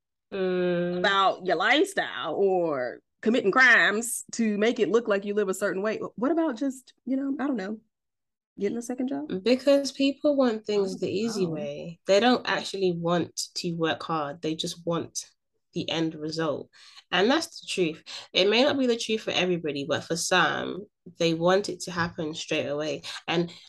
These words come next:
Speaker 1: like, I'm gonna keep going back to the use of social media, because they see people who are regular like them become influencers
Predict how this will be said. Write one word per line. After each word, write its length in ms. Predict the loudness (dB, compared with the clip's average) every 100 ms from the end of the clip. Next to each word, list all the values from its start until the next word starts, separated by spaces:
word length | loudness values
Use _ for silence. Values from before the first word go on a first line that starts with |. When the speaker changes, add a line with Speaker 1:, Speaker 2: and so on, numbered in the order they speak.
| -4
Speaker 1:
like, 200 | -2 0 2
I'm 180 | 4
gonna 160 | 4 4
keep 280 | 2 -2 0
going 220 | 0 0
back 220 | -2 -6 -4
to 340 | -4 -4 -6 -8
the 100 | -6
use 180 | -6 -4
of 80 | -2
social 360 | 0 0 -2 -4
media, 300 | -2 -4 -6
because 300 | -6 -4 -2
they 120 | -2
see 280 | -2 -4 -2
people 300 | -4 -2 -2
who 200 | 0 -2 -2
are 400 | -2 0 2 0 -6 -2 4
regular 440 | 4 4 0 0
like 300 | -2 -4 -4
them 380 | -4 -2 0 -2 -6 _ _ _ _ _ _
become 840 | 0 0 0 2 0 -2 -4 -6 -12 _ _ _ 4
influencers 1000 | 6 4 0 -2 -4 -6 -8 -8 -10